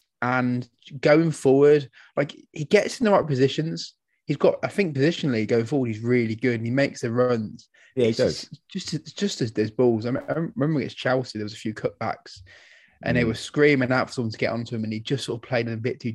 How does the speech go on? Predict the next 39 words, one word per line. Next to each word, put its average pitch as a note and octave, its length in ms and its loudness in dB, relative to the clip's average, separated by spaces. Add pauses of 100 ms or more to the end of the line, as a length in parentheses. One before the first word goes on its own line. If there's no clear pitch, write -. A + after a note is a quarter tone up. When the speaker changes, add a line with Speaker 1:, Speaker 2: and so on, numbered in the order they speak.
Speaker 1:
deep B2 240 0
behind A#2+ 480 -4
the, A#2 60 -6
the, A2 400 -4
the, - 180 -6
the G#2+ 140 -6
attacking G2+ 340 -2
Speaker 2:
He A2+ 140 6
delayed B2 440 6
Speaker 1:
midfielders. - 60 -10
Speaker 2:
the, G2 300 4
you A2+ 160 2
could B2 140 0
Speaker 1:
Yeah. D3 260 8
Speaker 2:
see A#2+ 60 4
what G2+ 80 6
he G#2+ 60 4
wanted A#2 260 4
to G#2 80 -2
do, F#2+ 120 6
but F2 140 2
he's F#2+ 140 0
just, G#2 160 0
like, F2 100 2
hesitant G2+ 640 -2
to G2 140 -2
actually D3 300 0
Speaker 1:
Yeah. B2+ 140 4
Speaker 2:
carry F2+ 260 2
it - 120 -4
through. A2 240 4
And B2 100 4
Speaker 1:
It's C3 140 2
Speaker 2:
that's D#3+ 140 -2
Speaker 1:
that - 40 -14
final E3+ 400 4
ball, C#3 360 4
isn't B2 200 0
it? G2+ 220 -8